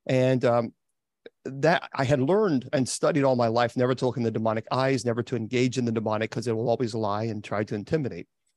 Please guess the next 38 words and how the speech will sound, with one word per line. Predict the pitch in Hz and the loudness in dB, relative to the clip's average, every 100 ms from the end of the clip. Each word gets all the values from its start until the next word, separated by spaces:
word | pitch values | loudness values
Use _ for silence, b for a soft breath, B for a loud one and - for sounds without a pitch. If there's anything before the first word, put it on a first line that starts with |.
| _ - | _ -2
But | |
when | 139 139 | 2 4
I, | 131 139 139 | 2 0 2
there's | 135 | 2
a, | 123 120 | 2 2
there's | 131 123 | 0 2
a | 127 123 _ _ - | 2 0 _ _ -20
time | - 165 190 185 127 107 - | -6 -2 2 2 2 -2 -2
during | 135 143 | 0 2
the | 127 | 2
rite | 113 123 127 | 2 2 2
where | 123 | 0
you | 117 | 0
lift | 127 156 | 0 0
the | 131 | 2
eyelids. | 117 113 107 90 101 - _ _ _ _ _ _ _ _ - | 2 2 0 -4 -8 -10 _ _ _ _ _ _ _ _ -4
And | 127 | 0
I | 120 | 0
did. | 127 190 143 127 | 4 4 4 2
And | - 127 127 | 0 2 2
I've | 123 | 2
always | 120 151 202 - | 2 2 2 0
studied | - 151 160 165 | -2 0 2 2
that, | 117 | 0
you | 117 | -2
know, | |
the | 113 113 | -2 0
eyes | 120 131 120 | 2 2 2
go, | 127 | 0
go | 113 117 | 2 0
black. | 110 113 113 - | 2 2 2 -2
And, | 104 110 b b b b _ _ _ - | -8 -10 b b b b _ _ _ -14
but, | 170 123 151 120 - _ _ - | -8 -2 -2 -4 -16 _ _ -16
<sighs> | - - - 139 | -16 -6 0 2
but | 131 165 | 4 4
when | 151 | 6
you're | 147 | 4
there, | 120 180 180 113 113 | 6 4 4 2 0